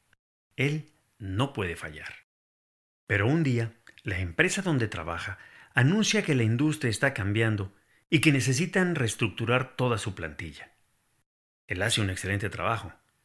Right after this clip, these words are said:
pero es reemplazable en cualquier momento. Nadie le ha dicho nada, pero esas decisiones no dependen de él. Ese día le llegó de golpe la realidad cuando ya no pudo dormir pensando que no tenía un plan B.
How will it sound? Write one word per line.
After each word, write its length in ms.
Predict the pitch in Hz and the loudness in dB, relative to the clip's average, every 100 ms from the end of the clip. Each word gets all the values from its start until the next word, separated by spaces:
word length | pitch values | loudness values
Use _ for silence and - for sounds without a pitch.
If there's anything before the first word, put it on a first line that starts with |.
| _ _ _ - | _ _ _ -8
pero 200 | 85 104 | 0 0
es 120 | 117 | 2
reemplazable 580 | 104 - 78 120 117 90 | 0 -2 2 4 4 2
en 80 | |
cualquier 320 | 87 87 101 92 | -6 -6 -4 -4
momento. 380 | 87 120 - - _ _ _ _ _ - | -2 -4 -6 -16 _ _ _ _ _ 0
Nadie 480 | 117 120 135 151 165 | 4 6 6 4 2
le 80 | 147 | 2
ha 60 | |
dicho 240 | 135 - 120 | 2 0 0
nada, 340 | 92 85 - - - - | -2 -6 -14 -20 -20 -2
pero 180 | 120 147 | 2 4
esas 240 | 185 170 | 2 0
decisiones 480 | 165 135 110 147 131 | 2 0 2 0 0
no 80 | 151 | 0
dependen 400 | 156 156 160 139 | 0 0 2 0
de 160 | 117 | 0
él. 200 | 185 185 _ _ _ _ _ _ _ _ _ | -2 -6 _ _ _ _ _ _ _ _ _
Ese 240 | 147 - 117 | 0 2 2
día 360 | 147 170 175 - _ - | 2 0 -2 -12 _ -4
le 200 | 104 101 | 0 4
llegó 260 | 107 135 | 4 2
de 80 | 160 | 2
golpe 360 | 123 147 139 135 | 2 2 2 0
la 180 | 110 95 | 0 0
realidad 640 | 95 87 101 113 - - _ - - | -2 -2 4 2 2 -12 _ -16 -2
cuando 180 | 113 110 | 2 4
ya 160 | 117 190 | 4 4
no 160 | 170 | 2
pudo 260 | - 139 120 | 2 2 2
dormir 440 | 95 101 127 131 | 2 2 0 0
pensando 720 | 107 95 - 135 135 131 123 | -2 -2 2 2 2 0 -4
que 160 | - 87 | -6 -2
no 280 | 104 131 131 | 0 0 0
tenía 400 | 92 107 120 95 | -4 0 0 0
un 200 | 90 85 | -2 -6
plan 220 | 78 76 | -10 -10
B. 220 | 76 | -14